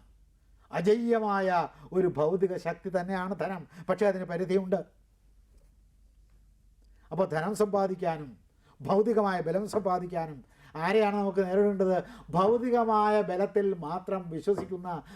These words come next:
ഭരണാധികാരികളെയും ഒരു സാമ്രാജ്യ ശക്തിയെയുമാണ് വിവേകാനന്ദൻ്റെ കാലത്ത് ഭാരതത്തിന് നേരിടാനുണ്ടായിരുന്നത്. അതുകൊണ്ട് ഭൗതിക ബലം ആ സാഹചര്യത്തിൽ, ആ ചരിത്ര സാഹചര്യത്തിൽ, ആ ദശാപരിണാമത്തിൽ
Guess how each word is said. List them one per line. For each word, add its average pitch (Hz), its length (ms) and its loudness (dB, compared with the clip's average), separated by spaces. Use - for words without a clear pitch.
ഭരണാധികാരികളെയും 175 1120 0
ഒരു 185 120 4
സാമ്രാജ്യ 180 600 0
ശക്തിയെയുമാണ് 170 840 0
വിവേകാനന്ദൻ്റെ 175 1300 -2
കാലത്ത് 160 540 -2
ഭാരതത്തിന് 160 880 -4
നേരിടാനുണ്ടായിരുന്നത്. 147 1000 -6
അതുകൊണ്ട് 151 580 0
ഭൗതിക 151 460 0
ബലം 160 360 0
ആ 151 240 -2
സാഹചര്യത്തിൽ, 156 920 -2
ആ 151 160 -2
ചരിത്ര 151 480 -2
സാഹചര്യത്തിൽ, 156 840 -2
ആ 170 160 2
ദശാപരിണാമത്തിൽ 160 1300 0